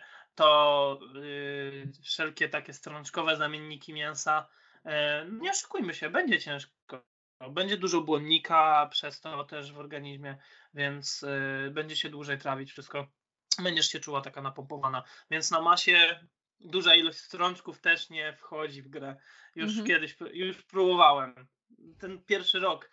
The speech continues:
Speaker 1: tej czystszej masy to próbowałem dużo się bawić w strączki różnego rodzaju i fajnie to wychodzi, smakuje naprawdę, super. Ale na dłuższą metę, jak ja mam zjeść przed treningiem, em,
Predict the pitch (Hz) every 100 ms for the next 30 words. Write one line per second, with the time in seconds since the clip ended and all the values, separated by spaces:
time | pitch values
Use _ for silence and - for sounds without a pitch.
0 | _ _ - 170 - 190 - 180 170 165
1 | 165 170 165 156 160 - - 180 180 175
2 | 160 156 151 147 - 151 147 143 139 -
3 | 165 175 - 180 156 165 160 160 156 170
4 | 190 202 294 190 170 175 190 180 180 180
5 | 196 170 160 160 156 185 226 - - 175
6 | 190 240 - _ _ - _ _ - 175
7 | 175 175 175 165 160 156 156 156 160 160
8 | 165 - 170 165 165 170 160 151 151 160
9 | 156 151 151 156 143 - 143 - 160 165
10 | 165 160 156 151 147 _ _ _ 156 156
11 | 156 151 151 151 147 147 143